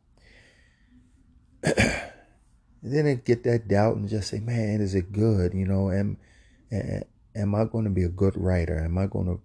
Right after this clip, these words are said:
do a good book? Am I gonna have these businesses and, and everything turn out good?" And you get to doubting yourself, and I realized that, hey, I have a good start.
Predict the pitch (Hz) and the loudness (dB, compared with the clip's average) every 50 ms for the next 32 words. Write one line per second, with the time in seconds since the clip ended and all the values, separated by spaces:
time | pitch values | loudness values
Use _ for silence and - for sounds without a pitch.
0 | _ _ - - 92 87 85 85 - - 92 87 - 87 85 82 82 78 78 - | _ _ -6 -2 -2 -2 -2 -4 -4 -4 -4 -4 -4 -4 -4 -4 -4 -4 -4 -6
1 | - 80 80 87 92 98 92 90 87 82 82 78 - _ _ _ _ _ _ - | -6 -4 -2 -2 -2 -2 -2 -2 -2 -2 -2 -4 -6 _ _ _ _ _ _ -6
2 | - 104 101 98 98 101 98 92 90 90 - - 95 95 90 87 90 87 87 85 | -2 0 0 0 0 -2 -2 -2 -2 -4 -4 -2 -2 -2 0 0 -2 -2 -2 -4
3 | 85 - - 82 85 85 85 87 90 - - 82 80 82 82 - _ _ _ _ | -4 -4 -4 -2 -2 -2 -2 -4 -6 -8 -8 -8 -8 -8 -10 -12 _ _ _ _
4 | _ _ _ _ 92 87 85 85 87 82 82 80 80 - 87 82 80 80 - - | _ _ _ _ -6 -4 -2 0 0 0 0 -2 -2 -4 -4 -4 -4 -6 -6 -2
5 | 92 90 87 87 85 82 85 82 80 - 95 92 87 82 80 - 85 80 78 78 | -2 0 0 0 0 -2 -2 -2 -2 -2 0 0 0 0 -2 -2 -4 -6 -6 -6
6 | 80 85 - _ _ _ _ _ _ _ _ _ _ _ - 98 101 - 117 - | -8 -10 -12 _ _ _ _ _ _ _ _ _ _ _ -8 -6 -2 -2 -2 -2
7 | - - 80 92 98 123 185 - 85 92 95 - - - 113 113 - 117 113 117 | -2 -2 -2 -2 -2 -2 -2 -2 -2 -4 -4 -4 -4 -4 -4 -4 -4 -2 -2 -2
8 | 113 110 117 131 156 165 143 127 117 107 107 117 117 - - 120 - - - - | 0 0 2 2 2 2 0 -2 -2 -2 -4 -4 -4 -4 -6 -8 -6 -4 -2 -2
9 | - - - - - 110 113 123 120 110 - - - - - 170 151 - 95 92 | -2 -2 -4 -8 -8 -6 -4 -4 -4 -6 -6 -4 -2 -2 -2 -2 -2 -4 -6 -8
10 | - - - 117 - - - - - 208 214 202 - - | -6 -6 -8 -8 -8 -12 -12 -8 -4 -4 -4 -4 -6 -10